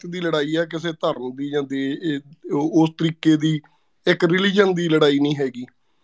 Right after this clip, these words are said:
ਤੇ ਦੂਜਾ ਜਿਹੜਾ ਮੈ-, ਮੈਨੂੰ ਲੱਗਦਾ ਵੀ ਜੋ ਸਾਨੂੰ ਮੰਗਣਾ ਚਾਹੀਦਾ ਇਹਨਾਂ ਤੋਂ ਅੱਜ ਵੀ, ਇਹਨਾਂ ਨੂੰ ਆਪਣੀ ਲੋੜ ਆ, ਕਿਉਂਕਿ ਸਾਰੇ ਪਾਸੇ ਇਹਨਾਂ ਨੂੰ ਪਤਾ ਵੀ ਲੜਨ ਵਾਲੇ ਇਹੀ ਹੈਗੇ ਆ। ਸਾਨੂੰ ਸਿੱਖਾਂ ਨੂੰ ਮੁੱਢਲੇ ਤੌਰ ਤੇ ਜਿਹੜੇ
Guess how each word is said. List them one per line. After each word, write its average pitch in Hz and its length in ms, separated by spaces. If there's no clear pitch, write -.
ਤੇ 226 180
ਦੂਜਾ 202 380
ਜਿਹੜਾ 214 280
ਮੈ-, 190 180
ਮੈਨੂੰ 196 360
ਲੱਗਦਾ 185 320
ਵੀ 185 120
ਜੋ 170 300
ਸਾਨੂੰ 185 320
ਮੰਗਣਾ 165 320
ਚਾਹੀਦਾ 156 360
ਇਹਨਾਂ 143 200
ਤੋਂ 139 180
ਅੱਜ 131 160
ਵੀ, 139 160
ਇਹਨਾਂ 165 160
ਨੂੰ 175 120
ਆਪਣੀ 180 300
ਲੋੜ 175 280
ਆ, 185 140
ਕਿਉਂਕਿ 180 240
ਸਾਰੇ 165 320
ਪਾਸੇ 160 400
ਇਹਨਾਂ 135 320
ਨੂੰ 147 100
ਪਤਾ 143 400
ਵੀ 143 60
ਲੜਨ 131 260
ਵਾਲੇ 131 280
ਇਹੀ 131 240
ਹੈਗੇ 101 280
ਆ। 95 100
ਸਾਨੂੰ 196 580
ਸਿੱਖਾਂ 185 480
ਨੂੰ 180 220
ਮੁੱਢਲੇ 170 380
ਤੌਰ 151 260
ਤੇ 165 280
ਜਿਹੜੇ 185 560